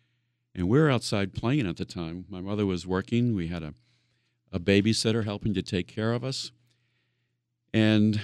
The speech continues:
all of a sudden, it started to hail like crazy, and the wind started to pick up. And the babysitter started to scream for us to come indoors, and we did. And I can remember racing up the three stories to the top level where she had her apartment, our babysitter,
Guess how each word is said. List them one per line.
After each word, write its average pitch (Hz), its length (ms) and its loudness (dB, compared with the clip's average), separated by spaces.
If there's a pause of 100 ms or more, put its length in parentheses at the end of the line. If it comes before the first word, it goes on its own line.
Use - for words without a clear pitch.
(160)
all 131 140 4
of 151 60 2
a 143 40 4
sudden, 123 300 2
it 113 80 -2
started 113 400 0
to 104 100 -8
hail 107 520 -2
like 90 200 -6
crazy, 95 680 -4
and 90 120 -6
the 92 60 -4
wind 107 240 0
started 82 260 -8
to - 80 -16
pick - 240 -6
up. 62 160 -14 (840)
And 87 140 -4
the 87 60 -4
babysitter 107 560 2
started 98 320 -2
to 87 100 -10
scream 107 400 2
for 101 140 -2
us 92 160 -4
to 85 80 -12
come 95 260 -4
indoors, 87 540 -4
and 90 160 -6
we 143 120 -4
did. 85 380 0 (800)
And 98 120 -4
I 120 60 0
can 120 180 2
remember 120 260 2
racing 123 480 0
up 120 200 -6
the 95 160 -2
three 113 300 -4
stories 104 720 -2
to 98 120 -16
the 82 100 -14
top 107 360 -6
level 98 300 -4
where 90 120 -6
she 98 220 -6
had 92 240 -8
her 120 180 2
apartment, 85 560 0
our 82 140 -6
babysitter, 82 600 -6